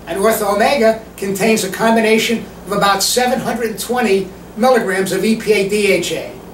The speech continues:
So you only need four capsules, all right? And you shouldn't have to take any more than between four to six capsules a day. The other thing you really want to think about is, is it pure?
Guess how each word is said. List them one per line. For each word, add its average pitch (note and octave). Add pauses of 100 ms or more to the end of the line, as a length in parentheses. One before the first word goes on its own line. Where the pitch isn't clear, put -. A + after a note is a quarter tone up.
So A3+
you B3+
only C#4+
need C4+ (140)
four A#3+
capsules, - (600)
all E3
right? A#3+ (160)
And D#4
you D4
shouldn't E4+
have D4+
to B3+
take A#3+
any A#3
more G#3+
than G3
between F#3+
four G3+
to F#3+
six -
capsules F3+
a A3+
day. B3+ (460)
The E3+
other C4+
thing C4+
you C4
really A3
want F#3+
to F3
think F3
about E3
is, E3+ (520)
is A3
it A#3
pure? A3+